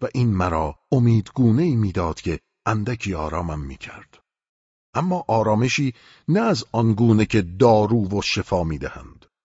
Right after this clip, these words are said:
آرامشی که افیون و شراب می‌سازند. دانش را ابزاری برای برخورداری نمی‌یافتم.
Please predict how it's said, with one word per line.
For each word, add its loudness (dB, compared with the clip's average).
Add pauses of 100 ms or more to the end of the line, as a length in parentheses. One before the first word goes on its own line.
(220)
آرامشی -2
که -6
افیون -2
و -4
شراب -6
می‌سازند. -14 (720)
دانش 4
را 0
ابزاری 0
برای 0
برخورداری -4
نمی‌یافتم. -6